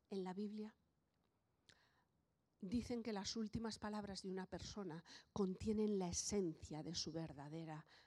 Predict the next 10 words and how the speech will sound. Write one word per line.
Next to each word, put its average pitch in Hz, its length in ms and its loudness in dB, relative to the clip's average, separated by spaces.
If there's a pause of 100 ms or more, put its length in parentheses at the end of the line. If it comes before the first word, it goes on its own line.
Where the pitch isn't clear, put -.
vida 156 500 -2 (720)
y 196 140 4
reflejan 175 680 0
lo 165 100 -2
que 175 100 -10
verdaderamente 151 1000 0
esa 165 300 -2
persona - 600 -4 (140)
era. - 340 -10 (2000)
Pues 190 760 10